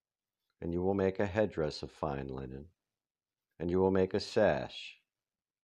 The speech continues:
the work of the embroiderer. And you will make tunics for Aaron's sons, and you will make for them sashes, and you will make for them head coverings for glory and for beauty. And you will put them upon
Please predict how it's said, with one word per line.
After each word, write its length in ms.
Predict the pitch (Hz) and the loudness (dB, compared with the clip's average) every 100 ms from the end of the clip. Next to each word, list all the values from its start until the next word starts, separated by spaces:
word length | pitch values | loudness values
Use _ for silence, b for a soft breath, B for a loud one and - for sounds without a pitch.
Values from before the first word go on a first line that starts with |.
| - | -10
the 80 | 87 | -4
work 500 | 90 101 69 - _ _ _ _ _ _ - | 2 2 2 -6 _ _ _ _ _ _ -10
of 140 | 65 | -8
the 120 | 73 | -6
embroiderer. 720 | 73 78 73 64 58 58 113 - _ _ _ _ _ _ _ _ - B B B B | -8 -4 -4 -4 -8 -12 -12 -16 _ _ _ _ _ _ _ _ -20 B B B B
And 140 | 95 95 | -2 2
you 80 | |
will 120 | 123 131 | 4 4
make 280 | 110 - | 4 0
tunics 460 | - 127 78 - - | -4 -2 -2 -6 -14
for 220 | - 69 | -10 -6
Aaron's 420 | - 73 76 76 | -4 -4 -6 -8
sons, 520 | - 78 82 92 - - _ _ _ _ _ _ | -8 -6 -6 -10 -18 -20 _ _ _ _ _ _
and 140 | - 92 | -4 0
you 80 | |
will 140 | 107 107 | 2 4
make 240 | 104 101 | 4 2
for 120 | - | -2
them 180 | 113 117 | -4 -4
sashes, 720 | - 101 95 95 107 107 - - _ _ _ | 0 4 6 4 -2 -10 -16 -20 _ _ _
and 120 | 90 | -4
you 80 | 92 | 2
will 120 | 95 | 2
make 240 | 92 95 95 | 4 2 2
for 140 | 107 | -2
them 160 | 101 104 | -2 0
head 300 | 101 98 - | 2 0 0
coverings 480 | 101 92 98 98 95 | 0 2 0 -4 -6
for 160 | 98 | -8
glory 480 | 95 90 85 85 85 _ _ _ - | 0 2 2 0 -6 _ _ _ -8
and 280 | 71 69 73 _ | -6 -6 -10 _
for 140 | - 73 | -10 -10
beauty. 480 | 65 62 58 60 _ _ _ _ _ _ _ _ b b b b b b - | -8 -12 -12 -16 _ _ _ _ _ _ _ _ b b b b b b -4
And 100 | 95 | 0
you 100 | 117 | 4
will 140 | 127 | 2
put 260 | - 226 - | 4 2 4
them 160 | 113 | 2
upon 480 | 110 - 107 98 | 0 0 2 2